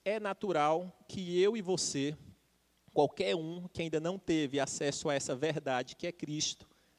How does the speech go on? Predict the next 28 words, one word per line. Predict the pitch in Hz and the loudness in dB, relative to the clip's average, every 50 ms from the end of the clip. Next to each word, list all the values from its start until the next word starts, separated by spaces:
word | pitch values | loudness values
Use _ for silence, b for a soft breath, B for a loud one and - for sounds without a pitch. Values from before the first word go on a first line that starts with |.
| b | b
negue-se | 185 196 208 190 170 156 160 165 - - - 196 202 - _ _ _ _ _ - | -6 -4 -2 0 0 0 0 -2 -6 -8 -8 -8 -10 -12 _ _ _ _ _ -6
que | - 202 | -2 -2
é | 202 | -2
escravo. | 214 - - - 220 226 208 175 110 98 104 - _ _ _ _ b b b b b b b b | -2 -4 -6 -6 -6 -6 -4 -6 -8 -8 -12 -20 _ _ _ _ b b b b b b b b
E | - 156 156 165 190 | -8 -6 -4 -4 -2
isso, | 202 - - - 214 190 _ - | -4 -4 -4 -6 -10 -12 _ -8
Jesus | 170 135 160 147 147 156 156 | -4 -4 -2 -2 -2 -4 -4
apresentou | 160 - - 165 147 156 151 135 160 151 | -4 -2 -2 -2 -2 -4 -4 -4 -2 -2
essas | 139 - 160 131 | -2 -2 -4 -4
duas | 139 151 190 190 170 | -2 0 0 0 0
verdades | 185 165 160 156 156 143 147 143 151 | 0 -2 -2 0 0 0 -2 -2 -6
inicialmente | 160 151 143 - - 180 160 151 147 151 160 185 185 - - | -8 -8 -8 -6 -4 -2 -2 -2 -2 -4 -6 -6 -6 -6 -6
e | 196 | -6
os | 202 190 | -4 -4
judeus | 165 185 202 185 147 151 160 175 180 202 - - B B B B B | -4 -6 -4 -2 2 4 4 4 4 2 -2 -6 B B B B B
já | - - 151 151 | -6 -4 -2 -2
responderam | 156 185 196 - - - 196 185 165 147 143 156 165 175 175 | 0 -2 -2 -2 -2 -2 -4 -2 0 2 2 2 2 0 0
de | 165 170 | -2 -2
bate-pronto, | 165 170 175 185 185 - - - - 220 214 196 - - | 0 0 0 0 -2 -6 -8 -4 -4 -2 -2 -2 -6 -6
querendo | - 170 151 151 156 160 160 156 165 165 - b b b b b b b b b b b _ _ | -4 -4 -4 -2 -4 -4 -2 -2 -2 -2 -4 b b b b b b b b b b b _ _
questionar | - 180 180 175 - 196 185 180 185 185 | -2 0 0 0 0 -2 -2 -2 -2 0
Jesus. | 170 185 180 170 156 190 180 156 127 107 - - - - - - - | 0 0 0 0 -2 0 0 0 0 -2 -4 -8 -10 -14 -16 -8 -4
Eles | 139 135 139 135 147 | -2 -2 -2 -2 -4
disseram, | 156 - - - 151 135 120 107 98 98 - _ _ _ B B B B B | -4 -4 -2 0 2 2 0 0 -2 -6 -10 _ _ _ B B B B B
"Somos | - - - - - - 196 196 220 254 269 254 254 247 180 - | -4 -2 -2 -2 0 2 4 4 4 4 2 0 -2 -4 -4 -4
descendentes | - 202 208 - 214 202 185 165 180 208 208 - | -4 -2 -2 -2 -4 -4 -2 -2 -2 -2 -4 -4
de | 247 240 | -2 -2
Abraão | 214 208 196 240 214 180 156 156 156 151 131 110 107 | -2 0 0 0 2 2 2 0 -2 -2 -4 -6 -8